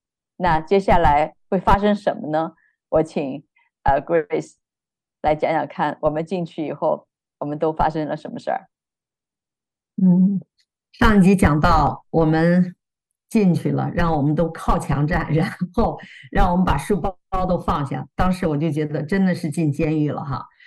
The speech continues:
Speaker 2: 嗯，但是这个军官还蛮客气的，他说：“我看着你们怎么那么亲密啊，你们之间的关系。”然后就带我们进到一个他的 office 里面，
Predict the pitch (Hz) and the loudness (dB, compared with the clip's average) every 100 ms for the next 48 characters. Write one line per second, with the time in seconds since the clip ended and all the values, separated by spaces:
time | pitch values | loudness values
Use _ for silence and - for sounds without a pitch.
0 | _ _ _ 160 156 - 208 196 180 175 | _ _ _ -4 -2 0 0 0 0 0
1 | 196 185 214 202 202 196 196 143 135 208 | -2 0 0 0 -2 0 0 -2 -4 -4
2 | 156 135 - - - _ _ - 196 185 | -2 -4 -10 -14 -20 _ _ -6 -4 -2
3 | 196 180 165 - 285 254 190 156 190 214 | 0 0 -2 -2 0 2 2 0 0 -2
4 | 151 170 208 330 381 - - 285 285 233 | -2 0 0 0 -2 0 0 2 2 2
5 | 180 156 151 151 165 175 165 156 160 151 | 0 0 -2 -2 -2 -2 0 -2 -2 -2
6 | 160 147 - _ - - - - 196 220 | -2 -2 -4 _ -20 -20 -12 -4 -2 0
7 | 190 190 175 - 165 139 160 160 190 170 | 0 -2 2 2 2 -2 -2 0 0 2
8 | 151 151 165 156 147 - 180 165 180 190 | 0 -2 -2 -4 -4 -4 -4 -2 -2 -4
9 | 175 147 131 - - - | -6 -8 -10 -10 -14 -18